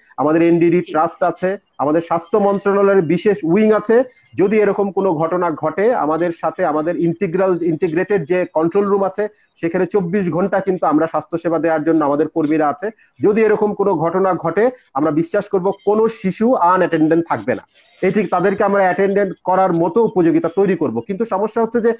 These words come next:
Speaker 1: আমরা কিন্তু আগে বলেছি যে একটু বিকল্প অ্যাটেন্ডেন্ট তৈরি করার ব্যবস্থা করেন, কারণ আমরা যে অ্যাটেন্ডেন্ট
Speaker 2: জি,
Speaker 1: তৈরি
Speaker 2: জি।
Speaker 1: করব বা দিয়ে দিব, তারা হয়তো সবসময় সেই শিশুর জন্য কমফোর্টেবল হবে না, শিশুর কাছে কমফোর্টেবল হবে না।
Speaker 2: হুম।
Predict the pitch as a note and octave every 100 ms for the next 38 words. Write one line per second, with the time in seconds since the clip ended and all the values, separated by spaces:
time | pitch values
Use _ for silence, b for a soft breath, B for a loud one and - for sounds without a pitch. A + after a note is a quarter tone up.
0 | B B D3 F#3+ G3+ G3 F#3+ F#3 F#3 D#3+
1 | D3+ E3 D#3+ G2+ F3+ A#3 A#3 A#3 F3 F3
2 | G3 F#3+ F#3+ G3 G3 F#3 E3+ D3 E3+ -
3 | F#3+ D#3 G3+ A3 E3+ D#3 F3 G3+ G3 F#3
4 | F#3+ F#3+ F#3+ F#3 F#3 F3 D3 C3+ - b
5 | - D3+ C#3+ G#3+ F#3 D#3 A#2+ b b D#3+
6 | F#3+ G#3 G#3+ G3+ F#3+ - G3+ G3 F#3+ F3+
7 | E3 G3 G3 G3 - E3+ F3+ F3+ E3+ D#3
8 | D3 C#3+ A2 - F3 A3 - F3 F3+ D#3
9 | - D3+ C#3+ B2+ A#2+ A2 G#3+